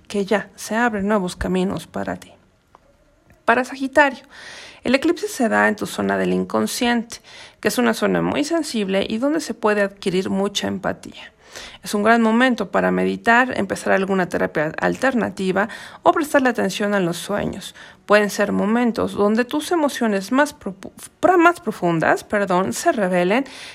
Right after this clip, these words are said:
y también es momento de que conectes con Madre Tierra y te enfoques en la respiración consciente.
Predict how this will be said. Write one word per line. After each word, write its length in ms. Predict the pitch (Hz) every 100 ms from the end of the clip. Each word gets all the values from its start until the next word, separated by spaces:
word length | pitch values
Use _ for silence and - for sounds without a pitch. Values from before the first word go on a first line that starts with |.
| -
y 100 | 330
también 320 | 320 247 214 208
es 120 | 196
momento 480 | 208 262 247 175 165
de 40 |
que 140 | -
conectes 440 | - 190 208 - -
con 200 | - 294
Madre 280 | 285 214 180
Tierra 360 | 214 214 175
y 100 | 165
te 120 | 170
enfoques 500 | 190 190 226 220 208 -
en 120 | 185
la 80 | 196
respiración 680 | 202 - - 170 - - 185
consciente. 760 | - 190 190 214 196 190 190